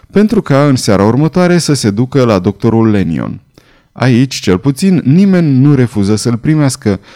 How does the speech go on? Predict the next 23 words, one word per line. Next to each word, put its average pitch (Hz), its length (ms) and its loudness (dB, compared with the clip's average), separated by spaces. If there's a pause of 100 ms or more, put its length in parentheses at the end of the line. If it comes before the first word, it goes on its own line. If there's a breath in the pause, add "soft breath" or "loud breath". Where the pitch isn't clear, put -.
(140 loud breath)
dar 120 280 0
când 107 260 0
intră, 131 320 0
fu - 160 -4
îngrozit 127 540 2
de 120 100 0
schimbarea 107 560 -2
prietenului 107 580 -2
său. 78 360 -4 (440 loud breath)
Sentința 120 600 2
de 95 100 0
moarte 139 640 0 (100)
îi 110 200 0
era 104 240 0
înscrisă 110 440 -4
pe 110 120 -4
față. 92 440 -6 (440 soft breath)
Omul 175 360 2
cu 107 160 -4
tenul 113 420 0
fraged 101 500 -2
devenise 127 580 0
palid, 95 480 -4